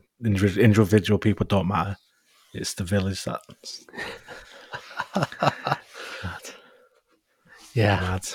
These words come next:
Speaker 1: mad. How it all links up to Paul. Maybe, maybe Nick knows. Maybe Nick and Simon know.
Speaker 2: Maybe Paul was a documentary and it wasn't
Speaker 1: <laughs>
Speaker 2: a
Speaker 1: Yeah,
Speaker 2: comedy. <laughs>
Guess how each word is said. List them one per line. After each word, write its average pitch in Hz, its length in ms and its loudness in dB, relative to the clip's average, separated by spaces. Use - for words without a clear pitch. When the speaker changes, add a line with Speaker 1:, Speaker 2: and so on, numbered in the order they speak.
Speaker 1:
mad. 104 200 2
How 143 180 6
it 139 60 8
all 151 100 6
links 151 280 2
up - 120 -4
to - 120 -10
Paul. 127 400 0
Maybe, 117 480 6
maybe 117 240 4
Nick 110 300 2
knows. 101 340 -2
Maybe 110 220 2
Nick 107 220 0
and 104 160 -2
Simon 101 460 -4
know. 113 80 -6
Speaker 2:
Maybe 147 320 4
Paul 123 280 4
was 110 160 2
a 104 40 2
documentary 107 680 2
and 90 100 -4
it 90 80 -6
wasn't 104 460 -2
Speaker 1:
<laughs> - 180 4
Speaker 2:
a 123 180 4
Speaker 1:
Yeah, 143 140 2
Speaker 2:
comedy. 104 580 4
<laughs> - 1400 -10